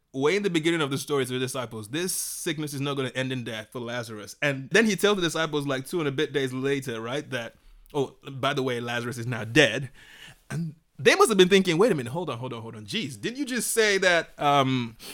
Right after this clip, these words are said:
you know, hold on, um, sorry, I know, I'm not trying to be rude, but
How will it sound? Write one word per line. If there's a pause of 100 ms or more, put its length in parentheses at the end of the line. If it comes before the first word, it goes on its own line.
(180)
you
know,
hold
on, (100)
um, (800)
sorry,
I
know,
I'm
not
trying
to
be
rude,
but